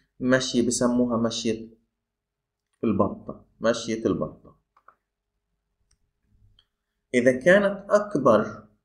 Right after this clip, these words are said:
من مية وخمسة وتلاتين الزاوية زي ما احنا شايفين في الصورة هذه، هذه بسموها كوكسا فالجا. الحالة الثانية أو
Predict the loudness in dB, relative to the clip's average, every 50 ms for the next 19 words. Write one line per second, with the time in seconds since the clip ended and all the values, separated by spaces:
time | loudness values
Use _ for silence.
0 | _ _ _ _ _ -4 -4 -2 -2 0 2 2 4 2 2 0 -2 -4 -4 -4
1 | -2 -4 -6 -2 0 2 2 2 2 0 -2 0 0 0 0 0 -2 2 4 6
2 | 6 8 8 6 4 2 2 0 0 0 -4 -6 -8 -6 -6 -6 -6 -6 -10 -10
3 | -8 -10 -10 -8 -2 0 2 2 4 4 4 2 2 2 0 -4 -6 -8 -14 -20
4 | _ _ _ _ _ _ 4 4 4 4 2 4 4 4 4 6 4 2 0 -2
5 | -4 -6 -8 -8 -8 -8 -4 0 0 0 0 -2 -6 -14 -20 _ _ -20 0 4
6 | 4 4 4 4 0 -4 -4 -4 -6 -14 _ _ _ _ _ _ _ _ _ _
7 | _ _ _ _ _ _ _ _ _ _ _ _ _ _ _ _ _ _ _ _
8 | _ _ _ _ _ _ _ _ _ _ _ _ _ _ _ _ _ _ _ _
9 | _ _ _ _ _ _ _ -4 -2 0 0 6 8 8 8 8 6 2 0 0
10 | 0 2 2 4 2 2 2 0 0 -2 -4 -10 -16 _ _ _ _ _ _ _
11 | _ 0 2 2 2 0 -4 -8 -14